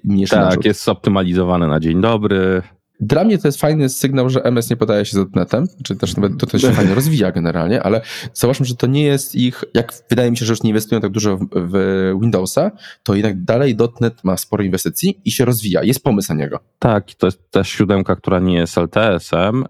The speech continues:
Speaker 2: i jeżeli teraz popatrzymy sobie na całość, to też ma jeszcze sporo, sporo ograniczeń. To, to jest dopiero kierunek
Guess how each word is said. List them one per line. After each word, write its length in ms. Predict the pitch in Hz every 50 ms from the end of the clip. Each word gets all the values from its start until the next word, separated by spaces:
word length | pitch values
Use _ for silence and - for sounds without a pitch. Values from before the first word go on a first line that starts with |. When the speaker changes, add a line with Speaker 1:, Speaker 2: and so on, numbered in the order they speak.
| _ -
Speaker 2:
i 320 | 95 92 90 90 87 90 92 - - _
jeżeli 680 | - 92 98 101 98 98 101 101 107 120 131 135 127 113
teraz 220 | - 110 104 -
popatrzymy 720 | - - - - - 101 - - - - 123 104 107 101 95
sobie 720 | - - - - - - 95 92 90 90 92 90 90 87
na 880 | 87 87 87 90 90 87 87 90 90 90 87 87 87 87 87 87 80 - -
całość, 380 | - 104 101 104 104 98 -
to 80 | - 92
też 340 | - - 98 95 90 - -
ma 100 | 92 90
jeszcze 220 | 87 - - 90
sporo, 440 | - - _ - 90 87 87 85 80
sporo 340 | - - - 80 78 76 76
ograniczeń. 580 | 78 78 78 76 71 64 55 - - - 67 -
To, 100 | - -
to 140 | - - 117
jest 120 | 113 104
dopiero 260 | 107 104 - 107 101
kierunek 520 | - - - 98 90 78 67 57 57 -